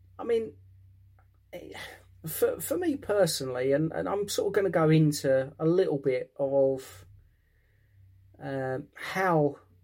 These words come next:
how M S has changed things for me in a minute. I'm, I'm gonna do that. But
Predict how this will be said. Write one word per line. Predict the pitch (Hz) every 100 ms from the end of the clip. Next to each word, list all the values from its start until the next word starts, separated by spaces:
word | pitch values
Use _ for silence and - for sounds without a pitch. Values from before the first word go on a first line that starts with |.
| _ _ _ _ _ _ _ _ - - - - - - - - -
how | - 220 226 220
M | 196
S | 180 160 -
has | 143
changed | - 175 180 160 135 -
things | - - -
for | - -
me | - - - - - -
in | 131
a |
minute. | - - -
I'm, | - 156 - - - - -
I'm | 180
gonna | 190 202
do | 160 151 131
that. | - - - _ _ _ _ _ _ _ _ _ _ _ _ _ _ _ _ _ _ _ _ _ _ _ _ _ _
But | - - -